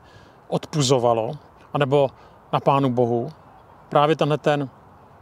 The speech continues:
příkaz. A stejný problém měl i C S Lewis a popisuje to v knize Úvahy nad žalmy. A já něco z toho přečtu.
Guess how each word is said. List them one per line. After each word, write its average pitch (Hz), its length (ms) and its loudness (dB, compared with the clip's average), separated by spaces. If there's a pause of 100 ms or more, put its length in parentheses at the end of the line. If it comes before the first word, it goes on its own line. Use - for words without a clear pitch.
(140)
příkaz. - 560 -8 (1400)
A - 80 -4
stejný 190 320 4
problém 156 500 0
měl 156 260 0
i 156 240 0 (460)
C 165 300 2
S - 220 0
Lewis 139 520 -2 (460)
a 131 80 -4
popisuje 165 520 2
to 156 420 2 (300)
v - 120 -18
knize 143 360 0
Úvahy 139 480 0
nad 135 280 -4
žalmy. 123 420 0
A 104 100 -8
já 127 80 -2
něco 147 200 -2
z - 60 -6
toho 139 160 2
přečtu. - 400 -10